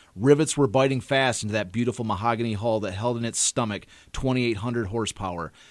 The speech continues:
Men were climbing all over that boat, mechanics and engineers, riveting, sawing, hammering, bracing. They were springing the hull,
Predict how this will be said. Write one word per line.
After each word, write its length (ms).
Men 240
were 100
climbing 420
all 160
over 120
that 240
boat, 280
mechanics 540
and 80
engineers, 600
riveting, 440
sawing, 480
hammering, 500
bracing. 560
They 100
were 120
springing 560
the 120
hull, 360